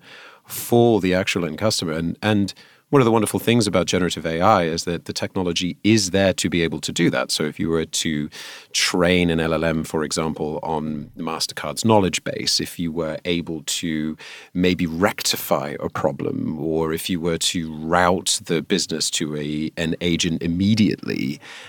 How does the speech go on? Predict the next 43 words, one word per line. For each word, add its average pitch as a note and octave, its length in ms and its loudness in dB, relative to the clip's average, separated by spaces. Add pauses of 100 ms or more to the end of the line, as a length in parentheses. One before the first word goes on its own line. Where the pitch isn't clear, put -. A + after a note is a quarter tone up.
and F2 240 -2
provide F2 440 2
the F2 60 -4
value E2 420 -2
there, F2+ 180 0
then D2+ 140 -4
great. F2+ 540 -2
Whereas F2+ 220 2
if F#2+ 140 -2
it F2+ 80 -2
is E2+ 140 0
just - 220 -2
a - 40 -6
chatbot D#2+ 540 0
where D#2+ 200 -2
you, D#2+ 220 -2
you E2 200 -2
know, D#2 140 -2
ask D#2+ 240 0
a - 60 -8
question, D2+ 560 -2 (400)
uh, D#2 420 2
and E2 160 0
it D#2+ 120 0
just, - 400 -2
you E2+ 80 0
know, D2 260 -4
regurgitates D#2+ 580 -2
something D#2+ 300 -4
from D#2+ 160 -4
MasterCard's D#2 560 -6
knowledge A#2+ 340 4
base, E2 300 -2
I E2+ 60 -4
would D#2 140 -10
question F2 420 -2
as D#2 140 -4
to - 100 -4
whether D#2 260 -4
that D#2 180 -2
is D2 200 -2
the, D2+ 400 -4
um, D#2+ 100 -2